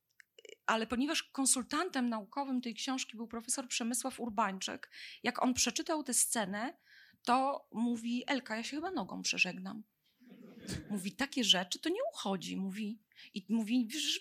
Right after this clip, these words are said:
wiesz, że ja nie jestem jakiś tam, e, e, nie,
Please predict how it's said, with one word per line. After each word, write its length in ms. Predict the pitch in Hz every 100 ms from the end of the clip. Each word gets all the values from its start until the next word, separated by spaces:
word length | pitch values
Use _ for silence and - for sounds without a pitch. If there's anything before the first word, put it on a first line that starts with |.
| 427
wiesz, 80 | 233
że 140 | 240
ja 100 | 233
nie 180 | 240 233
jestem 300 | 214 - 202
jakiś 360 | 190 180 - -
tam, 360 | 180 185 190 - - - - -
e, 340 | - 196 190 196 113 57 76
e, 280 | 76 185 196
nie, 240 | 180